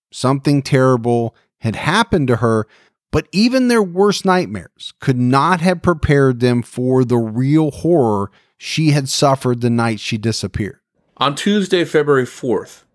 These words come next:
Speaker 2: two days after Anita Cobby was last seen, a farmer named John Reen noticed his cattle standing around an object in his paddock near Reen Road,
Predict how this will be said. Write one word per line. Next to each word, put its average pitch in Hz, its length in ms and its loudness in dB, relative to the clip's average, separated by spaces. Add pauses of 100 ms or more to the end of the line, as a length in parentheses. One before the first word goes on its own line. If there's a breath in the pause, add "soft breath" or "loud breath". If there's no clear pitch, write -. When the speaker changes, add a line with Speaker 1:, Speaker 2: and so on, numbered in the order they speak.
(300)
Speaker 2:
two 156 200 0
days 156 280 2
after 135 300 0
Anita 123 300 -2
Cobby 117 380 0
was 120 220 -4
last 117 320 -2
seen, 113 420 -4 (360)
a 120 80 -2
farmer 143 500 2
named 110 260 0
John 120 460 0
Reen 104 460 -4 (360)
noticed 135 400 2
his 127 160 -4
cattle 127 420 -2
standing 117 460 -2
around 107 300 -2
an 98 120 -6
object 107 500 -4
in 98 80 -8
his 98 120 -10
paddock - 540 -6 (340)
near 107 160 0
Reen 107 360 -2
Road, 101 460 -2